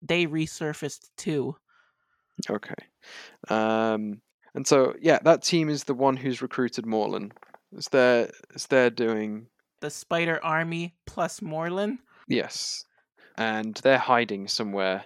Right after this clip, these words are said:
Speaker 2: Where are they hiding that's got, like, a style to it?
Speaker 1: Yeah, it said that they would reveal the designation next issue, but it kind of looks like some sort of newspaper style world.
Speaker 2: Yeah. Um, uh, in,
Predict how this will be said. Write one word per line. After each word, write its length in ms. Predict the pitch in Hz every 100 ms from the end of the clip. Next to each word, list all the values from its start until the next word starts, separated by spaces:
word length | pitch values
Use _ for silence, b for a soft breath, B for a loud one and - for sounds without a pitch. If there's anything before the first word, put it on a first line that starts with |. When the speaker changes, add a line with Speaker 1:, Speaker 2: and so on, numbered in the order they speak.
| _ -
Speaker 2:
Where 180 | 143
are 80 | 170
they 100 | 170
hiding 500 | 151 123 120 123 104
that's 180 | 104 -
got, 140 | -
like, 140 | - -
a 60 |
style 580 | - - 113 127 160 175 -
to 140 | 185
it? 60 | 240 _ _ _ _ -
Speaker 1:
Yeah, 260 | 151 170 -
it 180 | - 185
said 220 | - 220
that 220 | 208 - -
they 120 | 175
would 180 | 180 160
reveal 500 | 165 143 160 160 151
the 140 | 156
designation 840 | 151 147 156 143 143 147 165 156 -
next 420 | 156 151 151 - -
issue, 420 | 160 - 170 170
but 240 | 160 165
it 240 | 170 165 -
kind 240 | 202 196
of 100 | 196
looks 240 | 185 185 190
like 200 | 180 -
some 360 | 180 175 180 - _
sort 320 | - - 180
of 120 | 175 165
newspaper 800 | 165 170 170 - 233 160 175
style 580 | 165 - 165 151 151 151
world. 520 | 143 143 143 147 160 - b b -
Speaker 2:
Yeah. 220 | 139 131 - _ _ _ _ 113
Um, 800 | 127 123 123 127 131 131 131 123 B B B B B B B -
uh, 400 | 139 147 147 147
in, 260 | 151 156